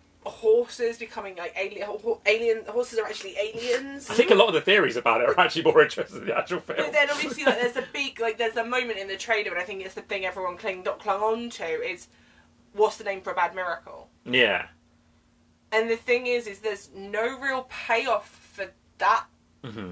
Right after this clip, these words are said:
Speaker 1: line.
Speaker 2: Yeah.
Speaker 1: 'Cause it's mentioned in the film, and it was in all of the trailers, is, "What do you call a bad miracle?"
Speaker 2: Mm-hmm.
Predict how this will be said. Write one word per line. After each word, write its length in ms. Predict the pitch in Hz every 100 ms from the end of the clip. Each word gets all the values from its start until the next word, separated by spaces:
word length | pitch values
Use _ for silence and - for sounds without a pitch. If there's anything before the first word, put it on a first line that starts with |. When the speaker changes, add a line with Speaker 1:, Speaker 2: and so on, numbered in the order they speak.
| 87
Speaker 1:
line. 360 | 190 196 262 403 453 _ _ _ _ _
Speaker 2:
Yeah. 420 | 135 127 101 87 - _ _ _ _ _ _ _ _ _ _ _ _ -
Speaker 1:
'Cause 140 | 294
it's 180 | 311 320
mentioned 280 | 359 349 302
in 40 |
the 60 | 247
film, 220 | 294 262
and 60 | -
it 60 | 202
was 140 | 247
in 80 | 262
all 200 | 311 294
of 120 | -
the 80 | 196
trailers, 560 | 233 208 196 151 -
is, 240 | 180 175 - _ _ _ _ _ _ _
"What 220 | 214 214
do 100 | 214
you 80 | 208
call 240 | 202 202 190
a 60 |
bad 280 | 190 175 -
miracle?" 520 | 196 185 - - -
Speaker 2:
Mm-hmm. 280 | 107 104 90